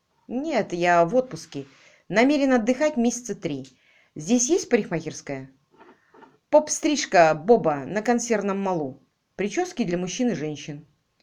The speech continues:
Роджер протянул Квиллеру еще одну брошюру о Мусвиле.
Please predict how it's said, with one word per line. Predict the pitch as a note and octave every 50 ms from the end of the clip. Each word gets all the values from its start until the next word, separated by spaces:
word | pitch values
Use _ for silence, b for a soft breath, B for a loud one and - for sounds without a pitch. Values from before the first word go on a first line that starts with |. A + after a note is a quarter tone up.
| _ _ _ _ _ -
Роджер | - E3 G3 B3 A#3+ G3+ A#3+ A#3+ A#3+
протянул | - G3 F3+ - G#3 F3+ F#3 G3+ A3 - - _ -
Квиллеру | - F3 F#3 F#3+ F#3 F#3 F#3 F#3+
еще | G#3 G3+ G3+ - - E3+ D3+
одну | C#3 C3 C#3
брошюру | C3 C3+ C#3+ C#3+ C#3+ - E3+ F#3 F#3+ F#3+ F3+ -
о | - D#3+
Мусвиле. | E3 E3+ E3 E3 - C#3 C3+ A#2 A2 B2+